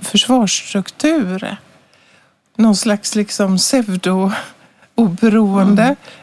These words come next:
Speaker 1: eller, eh, som gör att egentligen, det är ju det som är, barnet skapar det
Speaker 2: Mm.
Speaker 1: för att kunna överleva. Och samtidigt är det det som kanske kommer att hindra, till exempel genom stark kontroll av omgivningen eller så. Men som,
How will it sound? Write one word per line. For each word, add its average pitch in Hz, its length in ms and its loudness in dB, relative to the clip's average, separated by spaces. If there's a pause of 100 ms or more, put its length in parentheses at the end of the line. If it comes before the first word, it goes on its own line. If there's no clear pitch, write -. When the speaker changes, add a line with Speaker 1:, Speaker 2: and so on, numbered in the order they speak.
(100)
Speaker 1:
eller, 196 560 0
eh, 190 60 -6 (1040)
som 220 300 2
gör 226 500 2 (840)
att 220 200 -4
egentligen, 226 760 2
det 226 60 2
är - 20 2
ju 220 80 2
det 254 180 2
som 285 180 0
är, 202 160 0
barnet 214 560 2
skapar 277 520 0
det - 240 -4 (240)
Speaker 2:
Mm. 170 400 -6
Speaker 1:
för 247 220 0
att 240 140 0
kunna 214 340 4 (100)
överleva. 185 600 -2 (320)
Och 220 80 0
samtidigt 214 640 0
är 208 80 0
det 214 120 0
det 196 300 -2
som 202 180 0
kanske 208 280 2
kommer 196 300 0
att 208 120 0
hindra, 196 500 2 (1500)
till 240 120 2
exempel 220 360 2
genom 202 480 2
stark 202 400 -2
kontroll 202 720 2
av 196 180 2
omgivningen 190 720 0
eller 196 100 -2
så. 196 240 -6
Men 208 200 2
som, 240 180 2